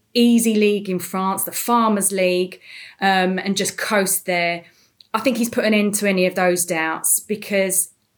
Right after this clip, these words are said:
although it was a slow-ish start by his own standards, he's really started firing again, hasn't he? His goal against Man City, that was peak Messi.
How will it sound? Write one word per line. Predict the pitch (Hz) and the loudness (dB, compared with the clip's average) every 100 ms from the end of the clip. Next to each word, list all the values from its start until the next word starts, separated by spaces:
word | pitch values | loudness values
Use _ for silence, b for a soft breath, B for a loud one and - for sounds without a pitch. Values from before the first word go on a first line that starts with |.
| - | -2
although | 233 226 240 233 | 0 2 4 4
it | 196 | 2
was | 208 202 | 0 0
a | |
slow-ish | 202 - 202 196 196 220 220 220 | -2 0 0 0 0 2 2 2
start | - 214 196 - | -2 -2 -2 -2
by | 185 | -4
his | 185 | -2
own | 180 175 | -2 -2
standards, | - 196 185 180 170 165 165 B B B | -2 -2 -2 0 0 -2 -6 B B B
he's | 214 220 | 0 4
really | 220 196 | 2 2
started | - 190 180 - | -2 -2 -4 -6
firing | 185 180 175 175 | -4 -2 0 -2
again, | 170 180 175 | -2 -2 0
hasn't | 170 170 | -2 -2
he? | 175 170 170 B | -4 -4 -8 B
His | 185 180 | -10 0
goal | 208 202 | 2 2
against | 190 190 180 190 | 2 0 -2 -2
Man | 180 175 | -2 0
City, | - 202 - 180 | -2 -2 -2 -2
that | 175 | -2
was | 147 | -6
peak | - - 214 - | -12 -6 -6 -4
Messi. | 180 185 - 180 175 | -4 -4 -2 0 -2